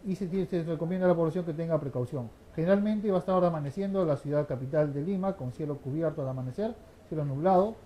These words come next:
va a mejorar hacia media mañana y hacia la tarde nuevamente cielo nublado parcial por trasvase para el día de mañana. Se espera una máxima alrededor de veintiocho coma cinco para la ciudad capital y cabe recalcar también que se ha sacado un aviso de temperaturas altas que se está haciendo efectivo a partir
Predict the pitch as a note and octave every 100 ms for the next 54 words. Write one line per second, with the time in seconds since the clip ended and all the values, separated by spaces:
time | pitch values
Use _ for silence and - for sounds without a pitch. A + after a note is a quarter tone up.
0 | - - D3 D#3 D3+ C#3 E3 F3+ E3 C#3+
1 | E3 E3 E3 G#3+ A3+ F3 D#3 D3+ C#3+ F3+
2 | E3+ D#3+ D#3 E3 D#3 D3 D#3 D3+ C#3 D3+
3 | D3 C#3+ C3 E3 C#3+ C3+ B2+ C#3+ E3 E3+
4 | F#3+ - - - B2+ C3 D3 C3+ C3+ B2
5 | A2 - - - C#3+ F#3 F3 E3+ F#3+ -
6 | F#3 D3+ D3+ D3+ C#3+ D3 F3 E3 E3 C#3+
7 | G3+ F3 D3+ C3 A#2+ D3+ D3+ C3+ C3+ F3
8 | A3 - - - - D#3 G3 G#3 F3+ E3
9 | F3+ G3 E3+ E3+ F#3+ D#3 E3+ E3 F3 E3+
10 | D#3+ F3+ F#3 F#3 D#3+ C#3+ C3+ C3 D#3+ D#3+
11 | F#3+ F#3 G#3 - D3 C#3 B2 D3+ D3 D#3+
12 | D#3+ C3+ C3+ F3+ G3+ D#3+ C#3 D#3 D#3